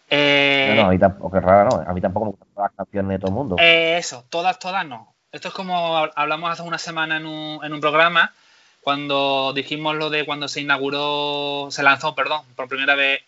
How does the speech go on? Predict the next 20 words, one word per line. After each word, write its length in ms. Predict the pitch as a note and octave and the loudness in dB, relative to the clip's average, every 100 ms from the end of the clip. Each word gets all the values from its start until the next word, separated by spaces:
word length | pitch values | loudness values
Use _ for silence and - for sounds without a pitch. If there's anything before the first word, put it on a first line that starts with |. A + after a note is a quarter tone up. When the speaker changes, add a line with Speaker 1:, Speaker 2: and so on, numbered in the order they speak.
| C#3+ | -2
Speaker 1:
iTunes, 440 | D#3 - D#3 G#3+ - _ _ _ _ - | -2 -4 -10 -12 -18 _ _ _ _ -4
eh, 600 | C#3+ C#3+ C#3 C#3 C3+ C3+ | -2 0 0 -2 -4 -6
Speaker 2:
Ujú. 220 | A2 G#2 | -8 -6
Speaker 1:
que 80 | C3 | -2
la 100 | C3+ | -2
idea 120 | C#3+ | 0
es 60 | D#3 | 0
buena 260 | E3 E3+ E3+ | -2 -4 -6
porque 220 | D#3+ D3 | -6 -8
es 100 | - | -6
que 180 | D#3+ D3+ | -6 -4
la 120 | C3+ | -6
gente 220 | C#3+ C#3+ | -6 -10
compraba 320 | D3+ D3+ D3 | -8 -6 -4
los 140 | D3 D3 | -4 -6
discos, 400 | F#3 - E3 C4 _ _ _ _ _ _ _ _ _ _ - | -8 -2 -2 -2 _ _ _ _ _ _ _ _ _ _ -4
eh, 440 | C#3+ C#3+ C#3 C3+ | 0 2 0 0
por 100 | D3+ | -2
una 120 | D#3 C#3+ | 0 0
canción 320 | C3+ A#3+ | 0 -2